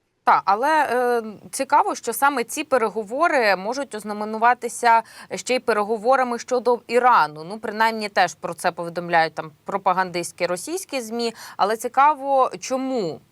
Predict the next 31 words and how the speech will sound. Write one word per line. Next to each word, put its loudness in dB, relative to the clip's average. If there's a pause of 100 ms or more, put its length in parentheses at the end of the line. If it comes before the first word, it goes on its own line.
(180)
Чи -8
це 0
мається -2
на -6
увазі, 0
що -10
буде 0 (260)
суто -4
російська? -2 (320)
Тобто 2
хочеться -4
розуміти, -4 (320)
хто 2
буде -2
представляти -2
делегацію, 0 (300)
м, -2
е, 4
зі -6
сторони 0
Америки, 2 (140)
зі -8
сторони 0 (200)
Росії -4
чи -4
Ірану, 2
тому -12
що, -12
знову -4
ж -12
таки, -2